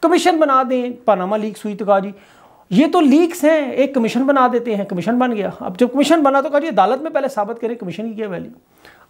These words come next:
अदालत में साबित होने का जी अब इसके trial करें, मुकदमा चलाएं। और जब trial करके भी साबित हो गया तो उन्होंने कहा जी ये सारा कुछ planted है, ये बेटे से तनख्वाह है,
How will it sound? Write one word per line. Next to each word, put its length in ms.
अदालत 380
में 80
साबित 320
होने 140
का 100
जी 80
अब 100
इसके 180
trial 340
करें, 280
मुकदमा 460
चलाएं। 220
और 80
जब 260
trial 320
करके 340
भी 140
साबित 440
हो 120
गया 140
तो 240
उन्होंने 160
कहा 100
जी 120
ये 80
सारा 220
कुछ 160
planted 480
है, 480
ये 100
बेटे 300
से 140
तनख्वाह 400
है, 300